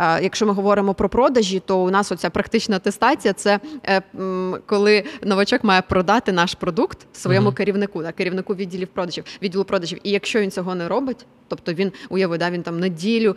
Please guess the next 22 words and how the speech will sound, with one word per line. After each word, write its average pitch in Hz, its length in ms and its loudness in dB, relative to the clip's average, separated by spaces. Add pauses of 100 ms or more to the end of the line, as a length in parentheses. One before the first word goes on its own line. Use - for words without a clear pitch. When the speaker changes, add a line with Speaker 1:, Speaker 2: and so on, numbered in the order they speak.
(200)
Speaker 1:
е, 180 200 0
ти-, - 140 0
цілий 233 300 2
тиждень 208 420 2
там 196 180 -2
проходив 214 320 2
адаптацію, 220 580 2
ми 220 100 4
йому 226 160 4
там 226 160 -2
давали 220 280 -2
техніки 226 380 -2
продаж, 226 480 2
стандарти 220 400 -2
продажів, 226 540 0
там, 220 160 -2 (220)
е, 170 80 -6
вчили 254 280 -2
його, 226 220 0 (120)
е, 202 60 -6
пропрацьовувати 233 760 0
заперечення, 240 640 0